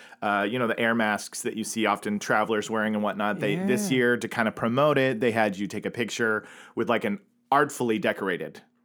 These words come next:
Speaker 1: air, air mask to
Speaker 2: Okay.
Speaker 1: kinda, like, you could share it on your social media to kinda spread the, the air pollution. And China being an important country for hosting this year because most of our pollution issues on the planet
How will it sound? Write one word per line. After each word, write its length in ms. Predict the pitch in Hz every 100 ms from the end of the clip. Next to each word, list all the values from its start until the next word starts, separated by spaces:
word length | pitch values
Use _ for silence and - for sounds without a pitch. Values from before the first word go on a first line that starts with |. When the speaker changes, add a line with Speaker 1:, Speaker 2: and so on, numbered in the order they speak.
| -
Speaker 1:
air, 180 | 110 110
air 220 | 123 110
mask 380 | 98 73 - -
to 60 | 208
Speaker 2:
Okay. 80 | 202
Speaker 1:
kinda, 260 | 131 117
like, 180 | 110 101
you 80 | 117
could 140 | 107
share 200 | - 107
it 60 | 104
on 100 | 101
your 80 | 95
social 340 | - 95 -
media 320 | 92 92 87
to 80 | 85
kinda 180 | 87 87
spread 400 | - 92 85 85
the, 200 | 87 85 - - - -
the 100 | -
air 140 | 104 101
pollution. 720 | 107 104 98 107 98 95 -
And 460 | 101 92 87 90 -
China 420 | - 139 151 135
being 380 | 123 127 123 123
an 140 | 117
important 380 | 113 120 117 110
country 260 | 113 104 110
for 140 | 107
hosting 320 | 110 104 107
this 160 | 98 -
year 120 | 98
because 340 | 95 104 92 -
most 540 | 110 117 135 165 -
of 160 | - 117
our 180 | 117 117
pollution 400 | 117 117 117 110
issues 540 | 117 - 95 92 - -
on 100 | 87
the 60 | 85
planet 360 | 170 139 113